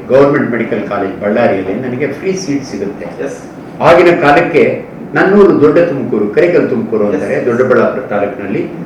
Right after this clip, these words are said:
Speaker 1: ಸುತ್ತು ಹತ್ತೂರಿಗೆ ನಾನೇ ಮೊದಲನೇ ಡಾಕ್ಟರ್. ನನ್ನ ಅಪ್ಪ ಹೆಮ್ಮೆಯಿಂದ ಹೇಳ್ಕೊಳ್ಳೋರು, ಹನುಮಂತರಾಯಪ್ಪ, ಎರಡನೇ ಕ್ಲಾಸ್ ಓದಿದ್ರು. ಬಹಳ ಹೆಮ್ಮೆಯಿಂದ, "ನನ್ನ ಮಗ ಎಂ ಬಿ ಬಿ ಎಸ್ ಓದ್ತಾ ಇದ್ದಾನೆ." ಅಂತ ಪರಿಸ್ಥಿತಿಯಲ್ಲಿ ನಾನು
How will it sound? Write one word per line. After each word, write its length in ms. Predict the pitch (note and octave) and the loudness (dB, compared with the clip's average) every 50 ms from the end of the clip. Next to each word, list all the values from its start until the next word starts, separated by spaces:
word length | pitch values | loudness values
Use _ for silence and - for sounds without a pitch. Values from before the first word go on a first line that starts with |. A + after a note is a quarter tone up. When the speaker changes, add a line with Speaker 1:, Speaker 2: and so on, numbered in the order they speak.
| - - - - - | -12 -14 -16 -8 -4
Speaker 1:
ಸುತ್ತು 420 | B3 B3+ G#3+ - - A3+ F#3+ - C3+ | -2 -2 -2 0 4 6 6 6 6
ಹತ್ತೂರಿಗೆ 580 | D3+ - - - - F#3 E3+ D3+ D3 C#3+ B2+ | 6 4 2 0 -2 0 2 2 2 4 2
ನಾನೇ 340 | A#2 G#2 G2 G2+ B2+ D3 C#3 | 2 2 0 0 0 0 0
ಮೊದಲನೇ 360 | A#2 G2+ F#2+ G2 G#2+ G#2+ G#2 | -2 -2 -2 -4 -4 -4 -4
ಡಾಕ್ಟರ್. 880 | F#2 - F2+ E2+ - - - - - - - - - - - - - B2+ | -4 -6 -8 -10 -12 -12 -14 -14 -16 -16 -16 -16 -16 -16 -16 -10 -6 -4
ನನ್ನ 140 | C3 C3 C#3 | -2 -2 -2
ಅಪ್ಪ 200 | C#3+ C#3 - E3+ | -2 -2 0 2
ಹೆಮ್ಮೆಯಿಂದ 580 | D3+ D3 B2 B2 C3+ C#3+ F3 G3 F#3 E3+ E3 C#3 | 4 4 4 2 2 4 6 6 6 6 6 6
ಹೇಳ್ಕೊಳ್ಳೋರು, 420 | B2+ B2+ B2+ A#2 G2+ G2+ F#2+ F#2 | 6 4 4 2 2 2 0 0
ಹನುಮಂತರಾಯಪ್ಪ, 720 | F#2 F#2+ A2 A#2 A#2 A2 A2 G#2+ G2 G2 F#2+ F#2 F#2 - A#2+ | 0 0 0 0 0 0 0 0 -2 -2 -2 -4 -4 -4 -2
ಎರಡನೇ 420 | A#2+ A#2+ A2 G#2 G#2 G2+ G#2+ G#2 | 0 0 2 2 2 0 0 -2
ಕ್ಲಾಸ್ 340 | - G#2+ G2 F#2 - - - | -2 -4 -6 -6 -6 -8 -8
ಓದಿದ್ರು. 540 | G2 G2 G2 F#2+ - - C#3+ - - - - - - - - - - | -8 -8 -8 -4 -2 0 -2 -2 -2 -6 -10 -12 -12 -14 -10 -4 0
ಬಹಳ 120 | D3+ F3 | 2 2
ಹೆಮ್ಮೆಯಿಂದ, 440 | F3 E3 E3+ E3+ E3 D3+ C#3+ C#3 C3 | 2 4 2 2 2 4 4 4 2
"ನನ್ನ 280 | A#2+ A2+ A2 G#2+ G#2+ | 2 2 0 0 2
ಮಗ 80 | G#2+ C3 | 2 4
ಎಂ 180 | B2+ G2+ G2 A2 | 2 2 2 0
ಬಿ 80 | A#2 | 0
ಬಿ 100 | A#2 C#3+ | 2 2
ಎಸ್ 220 | C#3 - - - G#2+ | 2 2 2 0 -4
ಓದ್ತಾ 200 | - - G#2 G2 | -4 -4 -4 -6
ಇದ್ದಾನೆ." 320 | F2+ - - - - - - - - - - - - - - - - - | -6 -6 -8 -10 -12 -14 -14 -16 -16 -16 -16 -16 -16 -16 -16 -16 -12 -6
ಅಂತ 240 | - F3+ G#3 G3+ A3 | -2 -2 0 4 4
ಪರಿಸ್ಥಿತಿಯಲ್ಲಿ 800 | G#3+ G#3+ - E3 E3 E3 E3 - G#3 G3 - F3+ F3 F3 F3 E3 | 4 4 4 4 2 2 2 0 0 0 0 2 2 4 4 4
ನಾನು 520 | D#3 D3+ C#3+ C#3+ C#3+ C#3 B2+ B2 B2 A#2+ | 4 4 4 4 4 4 4 2 0 -4